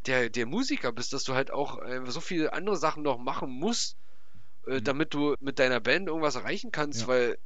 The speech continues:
Speaker 1: im besten Falle hat halt so, wie wir es halt bei Enter auch dann eingeführt haben, jeder seine Aufgabe
Speaker 2: Mhm.
Speaker 1: und jeder erledigt diese auf und da kannst du halt wirklich viel schaffen, wenn du das alles alleine machst.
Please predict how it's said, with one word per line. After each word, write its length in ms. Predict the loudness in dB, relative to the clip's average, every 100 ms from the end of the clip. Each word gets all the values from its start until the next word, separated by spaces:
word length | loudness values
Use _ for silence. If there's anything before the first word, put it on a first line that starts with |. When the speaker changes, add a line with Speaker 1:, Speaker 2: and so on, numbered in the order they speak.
| -4
Speaker 1:
im 140 | -4 2
besten 340 | 2 2 -2
Falle 340 | 0 2 4 2
hat 180 | 2 2
halt 220 | 2 0
so, 280 | -2 -2 -4
wie 140 | -2
wir 60 | -2
es 120 | 0
halt 140 | -2 -2
bei 120 | -2
Enter 300 | 0 0 0
auch 200 | -2 -4
dann 440 | -4 -4 -4 -6 -6
eingeführt 440 | -4 -4 -4 -4 -4
haben, 200 | -4 -2
jeder 280 | 0 2 2
seine 240 | 0 -2
Aufgabe 600 | -4 -2 0 0 0 0 0
Speaker 2:
Mhm. 220 | 0 0 -2 -4 -4 -4
Speaker 1:
und 380 | -2 -2 -2 -4 -4
jeder 280 | -4 0 2
erledigt 500 | 2 2 0 0 -2
diese 240 | -2 0 2
auf 280 | 0 -2 -2
und 360 | -2 -2 -4 -4 -4
da 120 | -2 0
kannst 280 | 0 2
du 120 | 2 2
halt 180 | 2
wirklich 260 | 0 -2 -2
viel 180 | 0 2
schaffen, 280 | 2 0 0
wenn 100 | 0
du 60 | 0
das 180 | -2 -2
alles 400 | -2 -2 -4 -4
alleine 340 | -2 0 0
machst. 400 | 2 0 0